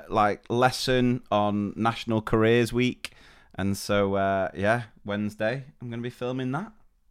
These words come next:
So, w-, l-, be on the lookout. If you do use B B C Bite Size, you might be able to join the lesson.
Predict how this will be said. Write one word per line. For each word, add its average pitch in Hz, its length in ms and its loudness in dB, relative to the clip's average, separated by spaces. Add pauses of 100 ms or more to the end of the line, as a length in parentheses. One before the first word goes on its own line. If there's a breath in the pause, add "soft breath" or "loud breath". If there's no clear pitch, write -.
(800)
So, 123 320 4
w-, 131 260 -6
l-, 131 160 0
be 175 140 10
on 175 100 12
the 170 80 2
lookout. 170 500 8
If 127 120 -2
you 135 40 2
do 156 100 4
use 147 260 6
B 143 160 2
B 139 100 4
C 135 180 0
Bite 143 360 6
Size, 98 460 4
you 101 60 -2
might 117 200 0
be 104 60 0
able 104 160 0
to 95 100 -8
join 110 320 0
the 104 60 -2
lesson. 107 440 -6